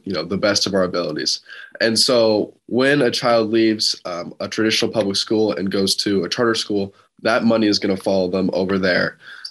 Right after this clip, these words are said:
Um, and so in a way, it does, uh, quote, "defund the traditional public school." However, you're really funding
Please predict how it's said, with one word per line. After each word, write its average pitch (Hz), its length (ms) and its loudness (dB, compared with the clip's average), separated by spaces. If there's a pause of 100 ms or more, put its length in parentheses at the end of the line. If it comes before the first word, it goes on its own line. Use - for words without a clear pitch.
(140)
Um, 95 460 0 (720)
and 135 140 2
so 123 220 4
in 120 100 2
a 117 80 4
way, 135 320 4
it 104 200 0
does, 113 500 2 (440)
uh, 87 200 -8
quote, - 540 0
"defund 113 580 0
the 104 100 -2
traditional 104 380 0
public 98 300 -2
school." 156 420 2 (180)
However, 135 340 2
you're 123 140 2
really 131 240 4
funding 113 400 -2